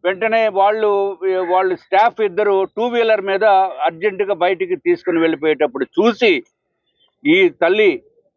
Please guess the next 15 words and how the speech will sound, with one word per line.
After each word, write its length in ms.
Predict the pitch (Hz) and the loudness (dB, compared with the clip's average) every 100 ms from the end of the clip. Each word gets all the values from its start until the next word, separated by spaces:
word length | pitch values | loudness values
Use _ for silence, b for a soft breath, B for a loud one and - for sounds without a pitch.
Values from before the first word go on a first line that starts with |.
| - | -4
వెంటనే 380 | 170 180 202 190 | -2 0 0 -2
ఫాలో 400 | 127 156 202 208 | 0 2 4 2
అయ్యి 400 | 196 202 170 120 _ _ - | 0 0 -2 -4 _ _ -6
ఎక్కడికి 340 | 160 208 196 | -4 -2 -2
వెళ్తున్నారంటే 880 | 202 180 190 180 170 165 185 165 156 - | -2 -2 -2 0 0 2 2 2 2 -2
ఈ 60 | 143 | -2
ఎన్ఆర్ఐ 420 | 156 180 180 175 | 0 2 2 0
కిమ్స్ 380 | - 160 180 170 | -2 -4 -4 0
హాస్పిటల్కి 580 | 160 151 - 143 143 135 | 2 2 -2 -6 -6 -4
వెళ్తే 400 | 139 131 151 135 - | -4 -2 -2 -2 -6
అక్కడ 280 | 117 139 127 120 | -8 -8 -4 -4
అప్పుడు 240 | 120 131 | -2 -2
వెంటనే 380 | 113 120 123 135 | 0 0 -2 -6
చెప్పడం 420 | 127 123 131 127 | -2 -2 0 0
జరిగింది, 560 | 127 139 156 185 247 | 2 2 2 2 2